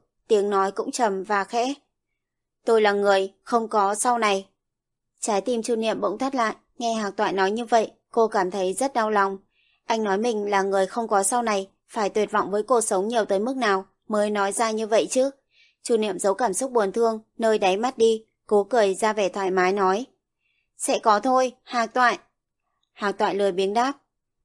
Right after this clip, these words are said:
"Có lẽ vậy." Không ai ngờ được rằng sau này, chẳng những Hạc Toại có sau này, mà còn là một sau này vô cùng sán lạn. Chỉ tiếc là trong sau này ấy, không hề có Chu Niệm.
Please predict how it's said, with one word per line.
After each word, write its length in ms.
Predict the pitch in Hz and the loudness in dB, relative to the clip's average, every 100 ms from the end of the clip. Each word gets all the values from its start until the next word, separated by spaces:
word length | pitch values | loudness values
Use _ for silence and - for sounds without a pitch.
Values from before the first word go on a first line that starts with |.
| _ _ | _ _
"Có 220 | 214 202 | 2 4
lẽ 180 | 233 247 | 2 4
vậy." 260 | 269 233 - _ _ _ _ _ _ _ | 4 4 0 _ _ _ _ _ _ _
Không 240 | - 226 | -4 -2
ai 160 | 226 214 | -2 -2
ngờ 160 | 202 | -2
được 140 | 190 196 | -2 -2
rằng 240 | 208 196 | -2 -2
sau 180 | 196 233 | -2 -2
này, 280 | 220 190 190 _ _ | -2 -2 -6 _ _
chẳng 200 | - 196 | -4 -2
những 140 | 185 240 | -2 -2
Hạc 220 | 240 - | -4 -2
Toại 220 | 214 - - | -2 -2 2
có 180 | 190 | 2
sau 200 | 196 226 | 2 -2
này, 280 | 226 196 190 - _ | 0 -2 -4 -10 _
mà 180 | 220 202 | -2 -2
còn 300 | 202 208 196 | 2 0 2
là 240 | 196 190 190 _ _ | 2 2 0 _ _
một 180 | 214 202 | -2 0
sau 220 | 233 226 | 0 -2
này 220 | 220 190 | 0 -2
vô 200 | 190 226 | 0 0
cùng 240 | 214 214 202 | 2 0 0
sán 240 | 202 196 | -2 2
lạn. 200 | 233 208 - _ _ _ _ | 2 0 -8 _ _ _ _
Chỉ 200 | - 214 | -2 0
tiếc 240 | 233 269 | 2 0
là 200 | 262 208 | 0 -2
trong 220 | 196 233 220 | -2 -4 -2
sau 180 | 233 | -2
này 200 | 220 196 | -2 0
ấy, 280 | 185 190 233 - _ | 2 2 0 -8 _
không 300 | - 233 220 | -4 -2 0
hề 240 | 208 196 | 2 0
có 260 | 185 190 196 | 0 0 0
Chu 200 | 247 233 | -4 -4
Niệm. 240 | 226 220 | 0 -2